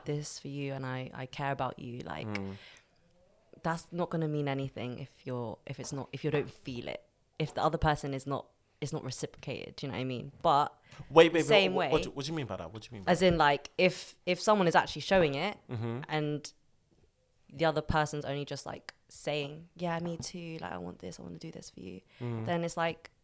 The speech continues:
Speaker 1: if the energies aren't reciprocating, then obviously it doesn't mean, it's not, it doesn't feel right. It's not
Speaker 2: Yeah.
Speaker 1: gonna be, you know, um, but yeah, like you said, it's the same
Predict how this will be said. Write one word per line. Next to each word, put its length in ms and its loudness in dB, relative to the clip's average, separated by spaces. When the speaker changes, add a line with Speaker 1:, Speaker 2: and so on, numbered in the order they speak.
Speaker 1:
if 140 -12
the 100 0
energies 260 0
aren't 140 -2
reciprocating, 640 -10
then 160 -10
obviously 300 -8
it 60 -18
doesn't 220 -10
mean, 240 -12
it's 160 -12
not, 120 -8
it 100 -6
doesn't 320 -4
feel 180 4
right. 260 -2
It's 260 -6
not 160 -4
Speaker 2:
Yeah. 180 8
Speaker 1:
gonna 220 -2
be, 280 -10
you 80 -8
know, 160 -8
um, 460 -6
but 220 -2
yeah, 240 -2
like 160 -6
you 100 -10
said, 260 -6
it's 180 -12
the 100 -14
same 240 -10